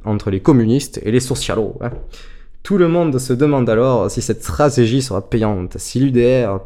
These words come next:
perdra la majorité. Il n'en est rien puisque le parti gaulliste limite à la casse avec quand même deux cent soixante-quinze députés, ce qui assure la reconduction du gouvernement Pierre Messmer.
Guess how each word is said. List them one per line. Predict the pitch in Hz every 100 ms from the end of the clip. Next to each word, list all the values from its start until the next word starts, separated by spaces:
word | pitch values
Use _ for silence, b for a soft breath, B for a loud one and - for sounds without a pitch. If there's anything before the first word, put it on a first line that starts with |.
| -
perdra | 135 117 123
la |
majorité. | 107 107 107 104 123 107 - - B B B B
Il | 117
n'en | 143 160
est |
rien | 135 160
puisque | 139 135 131
le | 123 107
parti | - 156 -
gaulliste | 131 127 175 -
limite | 92 117 208 202 -
à | 143 139 113
la | 104
casse | 107 127 160
avec | 113 110 120
quand | 113 104
même | 139 135
deux | 98 160
cent | 180
soixante-quinze | 170 147 131 151 120
députés, | 156 147 120 143
ce | 160
qui | 113 -
assure | 123 - 185
la | 104
reconduction | 139 143 143 - - 160 175 B B B B -
du | 104 160
gouvernement | 147 117 104 120 147 104 92 - - -
Pierre | 175
Messmer. | 139 107 - -